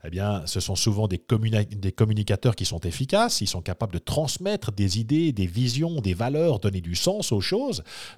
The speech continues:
Donc, donc, euh, c'est un outil extraordinaire, un outil d'influence pour te permettre finalement, eh bien, d'aller dans la direction de, de ce qui est bon pour toi, hein. Et on parle pas d'influence négative ou de, on parle pas de manipulation, là, on parle d'influencer positivement les autres.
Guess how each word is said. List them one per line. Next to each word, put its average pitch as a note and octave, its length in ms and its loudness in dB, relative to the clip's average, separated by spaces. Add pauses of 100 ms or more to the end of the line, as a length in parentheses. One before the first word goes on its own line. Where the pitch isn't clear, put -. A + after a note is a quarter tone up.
Donc, G2+ 300 -2
donc, F#2 320 -4
euh, F2 100 2
c'est G#2 240 0
un G2+ 160 4
outil A#2+ 300 4
extraordinaire, B2+ 880 2
un F#2 120 -4
outil G#2 200 -2
d'influence C3 840 4 (400)
pour F#2 120 -4
te - 80 -4
permettre B2+ 480 0
finalement, F#2+ 520 0
eh E2 40 0
bien, F2+ 160 0
d'aller A2 280 4
dans G#2 100 0
la F2+ 100 2
direction G2+ 480 0
de, D#2+ 200 0 (320)
de E2 60 0
ce - 80 0
qui G2 80 0
est - 20 4
bon A2 140 2
pour F2+ 200 2
toi, B3 240 2
hein. F#2+ 280 -2
Et E2 140 -4
on D#2 120 -6
parle D#2+ 180 -8
pas G#2 160 2
d'influence F#2 540 -4
négative F2 380 -2
ou E2+ 40 -4
de, D#2+ 140 -10
on D#2+ 80 -10
parle E2+ 200 -8
pas F#2 120 -2
de F2 80 -6
manipulation, A2+ 760 2
là, E2+ 120 -2
on D#2+ 60 -8
parle E2 180 -6
d'influencer G#2+ 580 -2
positivement F#2+ 520 -6
les F#2+ 180 -2
autres. A3 320 -6